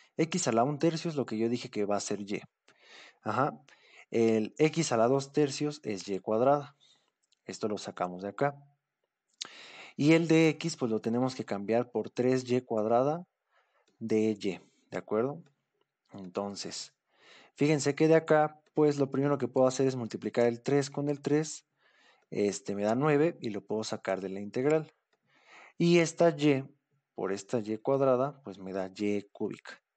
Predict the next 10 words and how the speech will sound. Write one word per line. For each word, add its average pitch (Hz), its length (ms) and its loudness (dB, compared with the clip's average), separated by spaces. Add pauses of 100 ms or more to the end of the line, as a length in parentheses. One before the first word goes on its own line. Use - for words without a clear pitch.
(480)
entre, 117 520 -4
pues, 95 420 -16
uno 107 340 -6
más 92 240 -10
y 90 60 -12
cuadrada, 127 500 -2 (400)
¿de - 120 -18
acuerdo? - 420 -8 (1600)
Entonces, - 320 -14
ahora, 101 360 2